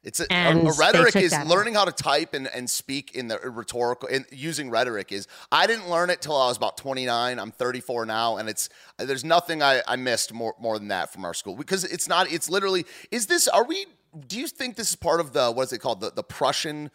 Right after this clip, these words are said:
Speaker 1: school, like, the Prussian educational model? You know what I'm talking about here?
Speaker 2: I seem to recall that. Yeah. The guy who brought it here was Dewey. It was, like, over a hundred years ago.
Speaker 1: Yeah.
Speaker 2: And, and I think it was, uh,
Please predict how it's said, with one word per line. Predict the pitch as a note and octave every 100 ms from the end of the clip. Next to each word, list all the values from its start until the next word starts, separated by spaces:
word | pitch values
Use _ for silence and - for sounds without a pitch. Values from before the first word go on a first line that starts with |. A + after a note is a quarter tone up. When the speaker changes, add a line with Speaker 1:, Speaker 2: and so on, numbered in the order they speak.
| _ -
Speaker 1:
school, | - D#3 E3 E3
like, | C3+
the | -
Prussian | - C#3+ - D#3 D3
educational | B2+ B2+ B2+ B2 B2+ C#3+
model? | C3 C3 C3+
You | D3+
know | F3+
what |
I'm | F#3
talking | F#3 F3 F3+
about | F#3
here? | F#3
Speaker 2:
I | B3+ C4
seem | - G4 F#4+
to | - F4
recall | D#4 - D#4 D#4
that. | A3+ G3 C4+
Yeah. | B3+ G#3 G#3
The | G#3+
guy | B3+ C4+ F4 F#4 B3+
who | G#3+ C#4 C4
brought | G3 A3 A3+
it | E3
here | F3+ G#3 G3+ G#3+
was | F3 E3 D3+
Dewey. | C#3 E3 D#3 F3 A#3+ A3+ E3+
It | G3+
was, | D#3 D3 -
like, | D#3 D3+ - -
over | G#3+ F3+ D#3+
a | E3
hundred | F3+ F3 F3
years | F3+ F3+
ago. | G#3 G#3 A3+ A#3+ A3+ -
Speaker 1:
Yeah. | G3
Speaker 2:
And, | F3+ F#3 -
and | G#3 F#3
I | F3+ F#3+
think | D4+ B3+
it | B3
was, | G#3+ A3 G3+ F#3 - -
uh, | A3+ G3+